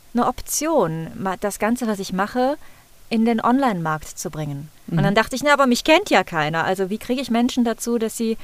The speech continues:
Speaker 1: mich auch buchen oder überhaupt mal davon erfahren, dass es mich
Speaker 2: Ja.
Speaker 1: gibt?
Speaker 2: Ja.
Speaker 1: Und dann habe ich mit diesen Videos angefangen. Ähm, das erste Video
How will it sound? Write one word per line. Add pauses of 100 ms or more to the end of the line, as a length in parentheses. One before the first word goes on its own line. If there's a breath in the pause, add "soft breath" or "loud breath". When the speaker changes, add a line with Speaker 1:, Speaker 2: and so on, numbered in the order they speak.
(440 soft breath)
Speaker 1:
mich
auch
buchen
oder (600)
überhaupt
mal
davon
erfahren,
dass
es
mich
Speaker 2:
Ja.
Speaker 1:
gibt? (300 soft breath)
Speaker 2:
Ja. (540 soft breath)
Speaker 1:
Und
dann
habe
ich
mit
diesen
Videos
angefangen. (480)
Ähm,
das
erste
Video